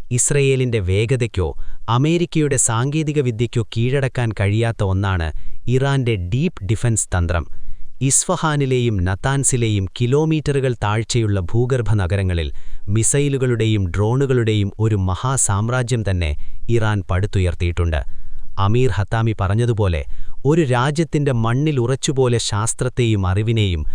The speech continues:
ബോംബുകൾ കൊണ്ടില്ലാതാക്കാൻ കഴിയില്ല. വൻ ശക്തികൾ ഒന്നിച്ചക്രമിച്ചാലും പിടിച്ചു നിൽക്കാനല്ല, മറിച്ച്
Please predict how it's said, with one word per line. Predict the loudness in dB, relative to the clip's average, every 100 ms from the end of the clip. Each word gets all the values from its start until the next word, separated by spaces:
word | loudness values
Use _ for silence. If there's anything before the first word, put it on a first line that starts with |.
| 2 2
ബോംബുകൾ | 2 2 2 2 2 2
കൊണ്ടില്ലാതാക്കാൻ | 2 0 0 0 0 -2 -2 -2 -2
കഴിയില്ല. | -2 0 -2 -2 -2 0 2 2 2
വൻ | 2 2 0
ശക്തികൾ | -2 -4 -2 0 2
ഒന്നിച്ചക്രമിച്ചാലും | 2 0 0 -2 -2 0 0 0 0 -2 0 2 2 2
പിടിച്ചു | 0 0 0 0
നിൽക്കാനല്ല, | 0 0 0 0 0 -2 0 2 2 4
മറിച്ച് | 4 2 0